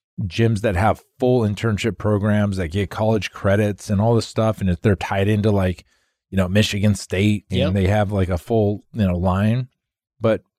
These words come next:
Speaker 1: to me, I, I just was like, "Man, this seems like a lot of work to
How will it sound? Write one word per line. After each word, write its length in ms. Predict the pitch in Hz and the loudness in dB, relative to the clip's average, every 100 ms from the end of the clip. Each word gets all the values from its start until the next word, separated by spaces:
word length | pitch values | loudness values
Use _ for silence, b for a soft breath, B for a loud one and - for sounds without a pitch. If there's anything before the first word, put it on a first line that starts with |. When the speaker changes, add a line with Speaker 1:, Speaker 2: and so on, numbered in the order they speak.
| _ _ _ - | _ _ _ -6
Speaker 1:
to 120 | 131 | -2
me, 340 | 143 156 151 | 0 0 0
I, 240 | 80 82 - _ - | -4 -8 -12 _ -6
I 160 | 139 143 | -2 0
just 260 | 131 - | 0 -2
was 120 | 120 107 | -2 0
like, 120 | 95 | -2
"Man, 280 | 110 120 110 | -2 0 0
this 100 | - | -2
seems 220 | 143 113 | -2 0
like 100 | 107 | 0
a 40 | 95 | 0
lot 260 | 98 104 | 0 0
of 60 | 101 | 0
work 420 | 92 104 123 _ | 0 2 2 _
to 460 | - 107 101 92 | -2 0 2 0